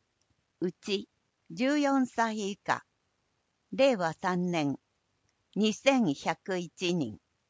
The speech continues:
令和七年、千九百八十一人。十五から六十四歳。令和三年、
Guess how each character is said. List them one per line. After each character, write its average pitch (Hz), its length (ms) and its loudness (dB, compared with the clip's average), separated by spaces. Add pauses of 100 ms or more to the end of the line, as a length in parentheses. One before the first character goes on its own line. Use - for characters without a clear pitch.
(580)
令 269 300 4
和 180 160 0
七 170 340 -2
年、 135 300 -2 (800)
千 269 300 2
九 214 240 -2
百 175 340 -4
八 165 200 -2 (240)
十 196 260 -2
一 180 320 -4
人。 156 220 -2 (1400)
十 277 280 0
五 208 180 -2
か 165 220 -4
ら 139 260 -4
六 175 400 0
十 214 300 2
四 202 260 2
歳。 123 340 -6 (1080)
令 254 320 4
和 170 160 0
三 175 400 -2
年、 156 280 -2